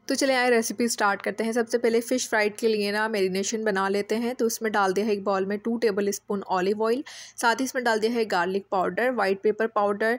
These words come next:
और नमक डालेंगे, कुटी लाल मिर्च ऐड कर देंगे, लाल मिर्च पाउडर ऐड कर देंगे और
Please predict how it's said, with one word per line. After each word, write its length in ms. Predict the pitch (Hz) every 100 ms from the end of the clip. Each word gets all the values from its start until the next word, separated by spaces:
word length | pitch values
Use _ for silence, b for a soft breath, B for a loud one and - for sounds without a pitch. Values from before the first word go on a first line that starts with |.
| B B B
और 300 | - 202 202
नमक 320 | 190 202 240 240
डालेंगे, 440 | 226 220 226 226
कुटी 260 | 226 196 208
लाल 300 | 202 180 185
मिर्च 220 | 202 240
ऐड 220 | 220 208
कर 140 | 220 208
देंगे, 480 | 214 220 220 220
लाल 300 | 220 190 180
मिर्च 200 | 185 196
पाउडर 360 | - 180 175 220
ऐड 220 | 226 208
कर 120 | 214
देंगे 360 | 202 208 202 214
और 280 | - 190